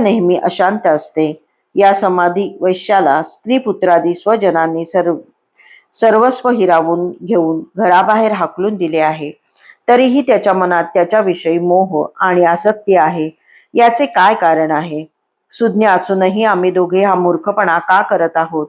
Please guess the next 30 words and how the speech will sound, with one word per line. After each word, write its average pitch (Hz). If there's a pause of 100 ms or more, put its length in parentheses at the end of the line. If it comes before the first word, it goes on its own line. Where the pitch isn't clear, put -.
(400)
हेच 247
कळत 170
नाही. 160 (420)
कृपा 233
करून 214
आमचा 170
संशय 180
दूर 160 (120)
करा. 151 (880)
तेव्हा 202
मेधा 196
ऋषी 185
म्हणाले, 165 (100)
"राजा, 170 (380)
हा 214
सर्व 202
महामायेचा 185
प्रताप 156
आहे. 156 (560)
जगाला 208
धारण 190
करणारी 170
ती 180
सनातनी 175
शक्ती 165
रूपा 156
देवी 160 (280)
सर्वांच्या 202
मनाला 170
आकर्षित 175